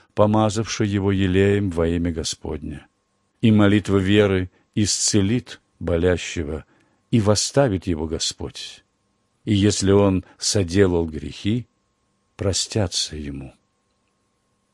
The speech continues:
Святые апостолы ничего не проповедовали сами от себя, но учили только тому,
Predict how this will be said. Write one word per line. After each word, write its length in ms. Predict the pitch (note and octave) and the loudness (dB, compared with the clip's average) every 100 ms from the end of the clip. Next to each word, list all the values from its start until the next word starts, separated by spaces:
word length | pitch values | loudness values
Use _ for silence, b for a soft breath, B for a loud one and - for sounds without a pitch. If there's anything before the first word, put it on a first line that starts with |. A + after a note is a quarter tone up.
| _ | _
Святые 600 | - - G#2 - D3 C#3 | -10 0 0 2 2 2
апостолы 680 | B2+ C#3+ C#3+ - C3 B2 A#2 | 0 -2 -4 0 0 2 2
ничего 840 | A#2 B2+ - A#2+ G2 A2+ C#3+ D3 - | 0 -2 -4 -4 -2 0 0 -2 -4
не 200 | G#2 A#2+ | 0 0
проповедовали 920 | G2 A2 - G#2 F#2 A#2+ A2 G#2+ G#2 | 0 -4 -2 -2 0 -2 -2 -2 -2
сами 420 | G2+ - G#2 G2+ | -2 -2 -2 0
от 100 | F#2 | -2
себя, 460 | - G2+ E2 D#2+ - b b | -4 -6 -4 -6 -8 b b
но 260 | G#2+ G#2+ - | 2 2 2
учили 460 | C3 G#2+ - C#3 B2 | -2 -4 -2 0 0
только 340 | - G#2+ - | 0 -2 -2
тому, 560 | F#2+ G2 F#2+ G2 C3 | 0 2 2 2 0